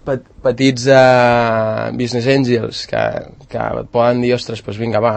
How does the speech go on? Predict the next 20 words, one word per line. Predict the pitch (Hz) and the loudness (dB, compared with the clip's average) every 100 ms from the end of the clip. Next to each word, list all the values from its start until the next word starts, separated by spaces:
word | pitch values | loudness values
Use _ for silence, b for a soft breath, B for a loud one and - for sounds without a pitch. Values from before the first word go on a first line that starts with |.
| 101 | -4
t'ajudem | 107 107 113 120 123 | -8 -4 0 0 2
a, | 123 123 117 110 b b b - | 4 2 0 -6 b b b -8
a | 117 | -2
tirar, | 120 117 117 117 110 107 120 | 2 4 6 4 2 -2 -4
a | - | -4
tirar | 113 123 113 | 0 2 2
això | 117 | 0
endavant», | 117 117 135 202 - b b b b b b _ | 2 4 4 0 -6 b b b b b b _
i, | 156 131 127 123 117 117 113 110 117 - | 4 6 6 4 4 2 0 -2 -4 0
bueno, | 120 107 147 - _ _ - | 0 0 -2 -20 _ _ -14
no, | 135 113 - - - - 139 143 151 | -12 -12 -16 -16 -16 -4 4 8 8
hem | 151 156 | 8 4
intentat | 165 151 143 147 147 | 6 6 6 6 4
no | 139 131 | 4 4
entrar | 120 120 117 120 | 4 4 4 4
en | 110 | 2
el | 107 | 0
tema | 110 - - | -2 -4 -6
<laughs> | |
de | - | -6